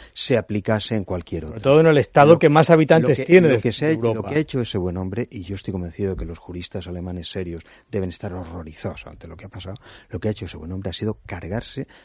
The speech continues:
Speaker 1: la, el proyecto de unidad jurídica europea, y eso es gravísimo.
Speaker 2: Pero es terrible, Gabriel, que muchos, eh, juristas españoles, el, el, el conjunto de los penalistas españoles, suscriben la sentencia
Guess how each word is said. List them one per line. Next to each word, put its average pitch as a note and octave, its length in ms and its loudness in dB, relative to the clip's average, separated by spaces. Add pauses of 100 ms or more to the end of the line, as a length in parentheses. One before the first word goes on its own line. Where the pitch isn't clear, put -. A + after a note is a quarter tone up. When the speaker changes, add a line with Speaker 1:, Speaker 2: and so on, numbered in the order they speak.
Speaker 1:
la, A#2 260 -4 (200)
el G2+ 120 -8
proyecto B2 380 -2
de G#2 80 -2
unidad F2+ 280 -6
jurídica D#2 480 -14
europea, F2+ 280 -18
y G#2 100 -12
eso D#3+ 140 -8
es - 100 -14
gravísimo. - 500 -14 (140)
Speaker 2:
Pero F3 140 10
es - 80 0
terrible, G#3+ 560 6
Gabriel, F3 460 0
que D#3+ 140 -6
muchos, F3 560 -2
eh, C#3+ 500 -2
juristas E3+ 500 -2
españoles, D3+ 720 -2
el, C3+ 120 -6 (140)
el, B2 320 -4
el C3 120 -6
conjunto D#3+ 580 -4
de D#3 80 0
los C3+ 120 -6
penalistas C#3+ 520 -4
españoles, C#3+ 600 -6 (840)
suscriben B2 800 -2 (100)
la C3 120 -2
sentencia C3 760 -2